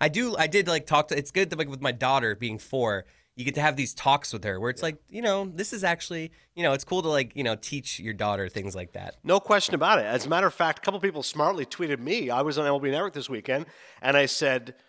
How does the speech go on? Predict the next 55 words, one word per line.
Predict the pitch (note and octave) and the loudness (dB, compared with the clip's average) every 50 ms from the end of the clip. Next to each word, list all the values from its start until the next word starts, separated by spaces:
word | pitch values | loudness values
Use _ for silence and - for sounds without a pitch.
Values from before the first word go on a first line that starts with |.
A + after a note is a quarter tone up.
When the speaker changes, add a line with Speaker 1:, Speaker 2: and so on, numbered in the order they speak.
| _ _ - | _ _ -4
Speaker 2:
'cause | C#3 C#3+ | 0 2
I | D#3+ | 2
know | E3 F#3 | 4 4
you're | G3 F3+ | 4 2
not | F#3+ G#3+ - | 2 0 0
supposed | - G#3+ - - | -2 -6 -6 -6
to | D#3+ | -4
say | - F3+ C3+ | -4 -4 -4
Happy | - - D#3+ F3 F3+ - D#3+ C#3+ | 0 2 4 4 4 4 2 0
Memorial | C#3 D3 D#3 F3 F#3 D#3 A#2 | 0 2 2 2 2 2 2
Day, | A2 A2+ A#2+ C3+ | 0 -2 -4 -2
so | - D3 | -2 -2
I | C#3+ | -2
said, | C#3+ - D3 C#3 | -2 -4 -4 -2
"Hope | F3 G#3+ - | -2 -2 -2
you're | G3 F3+ D#3 | -2 -4 -6
enjoying | C#3+ A#2+ - D#3 D#3+ G3 G#3+ G#3 | -6 -6 -6 -2 -2 0 0 0
Memorial | F#3 D#3+ D3+ C#3+ C#3+ C3+ | 0 0 2 2 2 2
Day | C3 A#2 | 2 -2
weekend, | A2+ C3+ D#3 F3 - - B2 A#2+ A#2+ A#2+ - - - - | -2 -4 -6 -4 -2 -2 -2 -2 -2 -6 -10 -20 -16 -10
and | C#3+ C#3+ | -4 -2
a | D3 C#3 | -2 -2
thank | - - E3 E3+ F3 - | 0 -2 -2 -4 -4 -6
you | F#3 E3 | -8 -8
to | - - D3 | -6 0 2
all | C#3 C#3 C#3 | 4 4 4
those | C#3 C#3+ C3 | 2 -2 -6
soldiers | - - C#3 C3+ C3+ B2 C3 - - | -6 -4 -4 -4 -4 -4 -8 -8 -8
who | C3 | -8
have | A2+ | -8
served | - - D3 C3 B2 | -6 -6 -6 -6 -6
this | C3+ - | -6 -6
great | - C#3 C3+ | -4 -4 -2
Speaker 1:
Yeah. | C#3+ B2+ | -2 -2
Speaker 2:
country." | E3 G3+ - - A2+ F#2 - - - - | -2 -4 -4 -8 -10 -10 -12 -16 -8 -4
And | C#3 D3 | 0 2
they | D#3+ D#3 | 2 2
correctly | - - D#3 F3+ G#3+ - G#3 F#3 | 2 2 0 0 2 2 -2 -4
tweeted | - - F#3+ G3+ F#3 | 0 0 0 0 2
me | D#3 C#3+ | 0 0
and | C3 - | 0 -2
said, | - C#3 | -2 0
"No, | D#3 D#3+ | 2 4
no, | D3+ C3 - - - _ | 4 2 0 -4 -12 _
Veterans | G#2+ G#2 G#2 D#3+ F#3+ A#3 A#3+ G#3+ F3+ D3 A#2+ | -10 2 4 6 6 8 6 6 4 4 0
Day | - C#3+ C3 B2 A#2+ A#2+ | 0 2 2 2 2 0
is | A#2 A2 | -2 -4
when | C3 C3 | -4 -4
you | B2 B2 A#2+ | -4 -4 -4
thank | - D3+ D3+ C#3+ - | -2 -2 -2 -2 -4
the | B2 | -6
people. | C3 C3 B2 A#2+ A2 | -8 -8 -6 -6 -6
Memorial | A2 B2+ C#3 D3 E3+ F3+ F3 D#3+ | -6 -4 2 6 6 6 6 6
Day | C#3 C#3+ C3+ | 4 2 2
is | C3 B2 - | 2 0 -4